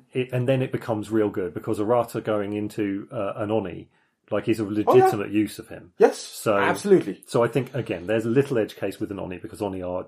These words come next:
Speaker 1: uh,
Speaker 2: Are, are
Speaker 1: are
Speaker 2: strange.
Speaker 1: different. Yeah, they're
Speaker 2: Yeah, and, and I mean, it, it applies to a bunch of other models. It applies to most of the really big tanky models.
Speaker 1: Yeah.
Speaker 2: You're not gonna kill them by applying a couple of bleed tokens to them.
Speaker 1: Yeah.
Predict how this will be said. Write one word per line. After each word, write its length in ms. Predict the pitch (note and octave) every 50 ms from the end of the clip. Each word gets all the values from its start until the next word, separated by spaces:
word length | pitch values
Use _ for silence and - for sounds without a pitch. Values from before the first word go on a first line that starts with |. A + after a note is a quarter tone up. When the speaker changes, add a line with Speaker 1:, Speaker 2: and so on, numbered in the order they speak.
| - -
Speaker 1:
uh, 180 | A2 F#2+ F2+ -
Speaker 2:
Are, 180 | B2+ A2+ - -
are 180 | A#2 A2+ F#2+ - - _ -
Speaker 1:
are 60 | - -
Speaker 2:
strange. 240 | - - A#2+ F#2+ E2+
Speaker 1:
different. 300 | E2+ F#2+ - - - A2+
Yeah, 140 | F#2 E2+ F2
they're 120 | F2 F#2+
Speaker 2:
Yeah, 400 | F#3+ F#3+ E3 D3 C#3 D3 D3+ G#3+ C4
and, 140 | E4 -
and 180 | - B3+ C#4+ D4+
I 40 | E4+
mean, 180 | E4+ D4 A#3 A3
it, 180 | A#3+ - - - D4+
it 100 | E4 F4
applies 360 | D#4 - - D4 C#4+ B3 -
to 60 | G#3+
a 40 | -
bunch 240 | - F3 D#3+ C#3+ F3+
of 80 | -
other 220 | - A2+ A2+ B2+ B2
models. 260 | A#2 A2+ A2+ B2+ A2+
It 160 | A2 D3 C#3+
applies 360 | - - G#3+ A3+ A3+ G#3 -
to 80 | - F3+
most 540 | D#3+ D3+ C#3+ C#3 C#3 C#3+ D#3 D#3 D#3+ - -
of 120 | C3+ -
the 80 | C#3+ B2
really 240 | A#2 A#2+ A#2+ B2
big 220 | A#2 - B2+ A#2+ -
tanky 280 | - B2 B2+ B2 D3+
models. 360 | D3 D3 D#3+ F3 A3+ A#3+ A#3 C#3
Speaker 1:
Yeah. 160 | C#3 A#2+ - - -
Speaker 2:
You're 140 | D3 F3 F3
not 180 | G#3 G#3 F3+
gonna 160 | F3+ E3+ D#3
kill 240 | C#3+ - F3 E3 C#3
them 220 | A#2 F#2+ F#2+ G#2+ G#2+
by 200 | A#2 A2 G#2+ G#2
applying 400 | G#2+ G#2+ - C3 A#2+ A#2 A2+ A2
a 40 | A2
couple 240 | - A2+ - A2+ G#2+
of 60 | -
bleed 240 | A2+ A2+ A2 - -
tokens 320 | G2+ - - - - -
to 100 | - -
them. 80 | - -
Speaker 1:
Yeah. 200 | C#2+ C#2+ -